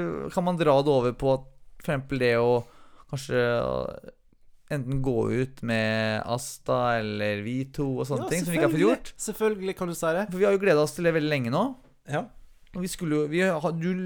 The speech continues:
Speaker 1: du lagde jo eller lanserte en ny spalte for et par episoder
Speaker 2: Ja, den må
Speaker 1: siden.
Speaker 2: vi, den kan vi bake inn nå.
Speaker 1: Det var jo i denne
Speaker 2: Ja.
Speaker 1: M-episoden.
Speaker 2: Ja, stemmer det.
Speaker 1: Eh, med Asta, hvor du da lanserte denne da foran min, eh, frue, min kone,
Speaker 2: Ja.
Speaker 1: og sa at nå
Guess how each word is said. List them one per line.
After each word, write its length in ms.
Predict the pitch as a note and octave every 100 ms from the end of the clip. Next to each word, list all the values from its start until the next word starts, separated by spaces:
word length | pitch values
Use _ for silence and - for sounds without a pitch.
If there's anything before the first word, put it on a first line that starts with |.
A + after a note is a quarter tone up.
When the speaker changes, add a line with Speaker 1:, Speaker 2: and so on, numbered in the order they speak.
| F3 C#3+
Speaker 1:
du 140 | E3+
lagde 380 | A3+ A3+ D3 A#2
jo 140 | A#2 D3+
eller 160 | D#3+
lanserte 680 | F3 - - C3+ A2+ B2+ D3
en 60 | C#3
ny 60 |
spalte 380 | C3+ - A#2+ -
for 160 | - B2+
et 60 | B2+
par 100 | A#2
episoder 480 | - C3+ A#2 G2+ G#2
Speaker 2:
Ja, 80 | A#2+ C3
den 100 | F3
må 140 | D#3+
Speaker 1:
siden. 80 | D3
Speaker 2:
vi, 60 | E3+
den 100 | G#3+
kan 140 | G3
vi 60 | B2+
bake 240 | A2 -
inn 80 | A#2+
nå. 60 | A3+
Speaker 1:
Det 60 | A3
var 100 | F3+
jo 80 |
i 40 | G3
denne 180 | F3 E3+
Speaker 2:
Ja. 60 | C#3+
Speaker 1:
M-episoden. 540 | A#2 A#2 A#2 B2 C3 C3+ C#3
Speaker 2:
Ja, 140 | F#3+ F3+
stemmer 320 | - D#3 E3
det. 60 | C3 G#2 - -
Speaker 1:
Eh, 840 | C#3 C3+ C3+ C#3 C3+ C3+ C3+ C#3
med 160 | C3+ C#3+
Asta, 380 | A#2+ - - A3+
hvor 240 | G3 E3+ D#3
du 80 | D3
da 140 | C#3 C3
lanserte 560 | C#3+ D3 - A#2 -
denne 240 | B2+ A2+ B2
da 80 |
foran 380 | C3+ B2 A#2 B2
min, 140 | A#2+ B2 B2 B2
eh, 640 | A#2+ A#2+ B2 A#2+ A#2+ A#2 B2+
frue, 240 | C#3+ C#3+ A3 F3+ D#3
min 160 | C#3
kone, 300 | C#3+ C#3+ G#3 - -
Speaker 2:
Ja. 160 | A#2 E3+ - _
Speaker 1:
og 80 | E3+
sa 160 | C#3 C#3
at 80 | C3+ -
nå 240 | C3 C#3